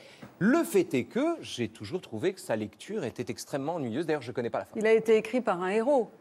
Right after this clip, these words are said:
Speaker 1: Il a été écrit par un héros, par un homme admirable qui a aussi écrit des choses remarquables
Speaker 2: Ça
Speaker 1: à côté.
Speaker 2: compte.
Speaker 1: Tout à fait, tout à fait. Je, je parle juste du livre, sé-, séparément de l'individu et, et de sa personnalité. C'est un homme merveilleux, il n'y a pas de doute là-dessus. C'est un héros et un champion.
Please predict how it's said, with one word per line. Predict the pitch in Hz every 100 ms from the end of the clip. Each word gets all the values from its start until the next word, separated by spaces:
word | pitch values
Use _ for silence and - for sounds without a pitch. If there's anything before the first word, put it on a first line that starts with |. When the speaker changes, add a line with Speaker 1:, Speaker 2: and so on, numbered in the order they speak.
| -
Speaker 1:
Il | 123 113
a |
été | 110 113
écrit | 113 127
par | 110 107
un |
héros, | 113 123 139
par | 147 127
un | 131
homme | 139 147
admirable | 156 139 160 139 147 160 -
qui | 131
a |
aussi | 131 - 151
écrit | 139 -
des | 147 123
choses | 160 117
remarquables | 135 123 - 160 160 - - -
Speaker 2:
Ça | -
Speaker 1:
à | 131
côté. | 147 135 226
Speaker 2:
compte. | - - -
Speaker 1:
Tout | - 175
à | 147
fait, | - - - - -
tout | 143
à | 135
fait. | 127 101 - -
Je, | - 160
je | 156
parle | 180 165
juste | 143 226 -
du | 151
livre, | 143 110 98 95
sé-, | - 180 -
séparément | 190 185 170 165 170
de | 139
l'individu | 131 131 127 120 123 143 190 214 - - _
et, | 135 139 143
et | 139
de |
sa | 139 139
personnalité. | 143 131 139 127 135 185 208
C'est | - 160
un | 160
homme | 175
merveilleux, | 170 156 185 190
il |
n'y | 147
a | 131
pas | 160
de | 135
doute | 127 208 151
là-dessus. | 127 - 208 202
C'est | 143 131
un | 131
héros | 127 185
et | 156
un | 127
champion. | 131 120 120